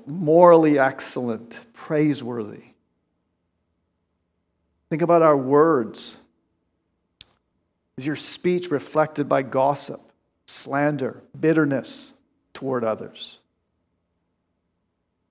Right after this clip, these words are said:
Or do your words bring grace to other people? Does your speech build up or tear down? Does your speech reflect the truth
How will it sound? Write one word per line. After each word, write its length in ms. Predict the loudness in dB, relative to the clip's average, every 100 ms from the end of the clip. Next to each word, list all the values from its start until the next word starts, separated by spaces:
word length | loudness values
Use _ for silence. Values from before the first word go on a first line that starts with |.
| _
Or 100 | -10
do 120 | -6
your 120 | -4 0
words 220 | 0 -2
bring 260 | -6 -6
grace 520 | -6 -2 0 0 -2 -8
to 180 | -6
other 160 | -6 -8
people? 400 | -14 -18 -18 _ _ _ _ _ _ _ _ _ _ _ _ _ _ _ _ _ _ _ _ _ _ -8
Does 240 | -8 -4
your 440 | -2 0 -2 -4 -12 -20 _ _ -18
speech 440 | -6 -2 -2 0
build 260 | 4 6 8
up 300 | 6 4 -2
or 140 | -6
tear 320 | -4 -2 -2
down? 340 | 0 -2 -2 -4
Does 160 | -6
your 80 | -8
speech 540 | -10 -6 0 0 0
reflect 520 | -6 -6 0 2 0 -4
the 80 |
truth 500 | -10 -8 -4 -4 -6